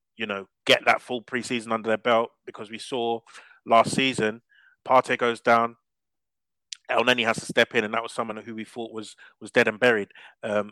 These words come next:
at the club. So I want some of these men to be ready, because we don't actually know what the future might hold. We might not be able to shift these guys, um, and I need them being able to contribute, uh, to us getting three points every week. So,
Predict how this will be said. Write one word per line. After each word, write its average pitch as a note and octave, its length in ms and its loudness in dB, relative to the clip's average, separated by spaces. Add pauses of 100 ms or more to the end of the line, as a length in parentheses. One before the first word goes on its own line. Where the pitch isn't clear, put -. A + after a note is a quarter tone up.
at A2+ 120 -4
the A2+ 60 -8
club. A2 260 -4
So A2+ 100 -6
I - 20 0
want B2+ 240 -6
some A#2 160 -4
of A#2 60 -6
these A#2 220 -8
men G#2+ 180 -6
to A2 140 -12
be B2 260 -2
ready, G#2 300 -6
because G#2 340 -14
we A#2 80 -12
don't A#2+ 260 -2
actually A2+ 280 -10
know G#2+ 180 -10
what G#2+ 160 -12
the G#2+ 80 -20
future A2+ 300 -18
might G#2 180 -10
hold. G#2 300 -8 (280)
We A2 60 -10
might A2 240 2
not G#2+ 80 -8
be G#2+ 80 -6
able G2+ 120 -4
to G#2 100 -18
shift - 260 -6
these G#2 160 -8
guys, G2 320 -6 (380)
um, G2+ 480 -2
and G#2 120 -4
I G#2 60 -2
need A2 220 -8
them G#2 100 -4
being G#2 180 -6
able G2 200 -8
to G#2+ 100 -20
contribute, G#2 480 -18 (400)
uh, G2+ 300 0 (100)
to A#2 100 -6
us A2 200 -2
getting G#2 360 -6
three G#2+ 180 -10
points - 320 -16
every G2+ 180 -14
week. G#2+ 280 -10
So, G2+ 220 -10